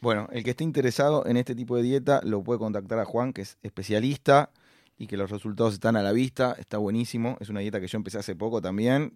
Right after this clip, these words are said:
pero bueno, me está costando, le, le, le comentaba antes, ser, eh, bien riguroso, porque clara-, claramente las tentaciones, y sobre todo porque te saca frutas y algunas cosas elementales que, nada, tenemos, yo tengo treinta y siete años y lo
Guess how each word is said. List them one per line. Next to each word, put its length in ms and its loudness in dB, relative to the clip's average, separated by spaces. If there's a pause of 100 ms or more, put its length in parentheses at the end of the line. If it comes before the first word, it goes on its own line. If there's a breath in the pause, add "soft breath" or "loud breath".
pero 140 -4
bueno, 320 -4
me 100 -8
está 160 -2
costando, 560 2 (420 soft breath)
le, 280 -8
le, 340 -10
le 120 -10
comentaba 460 6
antes, 280 2
ser, 260 0 (300)
eh, 180 -8
bien 760 0 (100)
riguroso, 840 4
porque 480 -10
clara-, 300 -8
claramente 500 0
las 140 -4
tentaciones, 680 -4 (280 loud breath)
y 80 -12
sobre 240 -2
todo 160 6
porque 220 -2
te 100 -6
saca 240 0
frutas 560 0
y 40 -4
algunas 260 -4
cosas 440 -2 (200 soft breath)
elementales 640 0
que, 440 -6
nada, 280 -4
tenemos, 400 -6
yo 180 -2
tengo 180 -2
treinta 220 -6
y 20 -8
siete 280 -2
años 320 0
y 60 -8
lo 220 -6